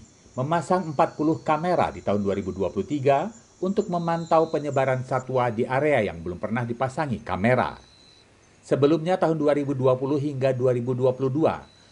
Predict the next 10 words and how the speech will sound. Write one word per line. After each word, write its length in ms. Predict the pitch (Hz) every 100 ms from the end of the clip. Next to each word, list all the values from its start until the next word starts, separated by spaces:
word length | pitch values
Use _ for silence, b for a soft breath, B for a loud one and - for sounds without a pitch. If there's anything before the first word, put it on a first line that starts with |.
| _
terpasang 480 | 196 196 190 202 190
seratus 480 | - 175 165 165 -
empat 400 | 143 131 143 -
unit 240 | 180 202
kamera 400 | - 175 185 139
di 160 | 78 -
kawasan 400 | 101 98 117 95
Meru 240 | 98 101
Betiri 400 | 98 104 120 135
ini. 240 | 165 147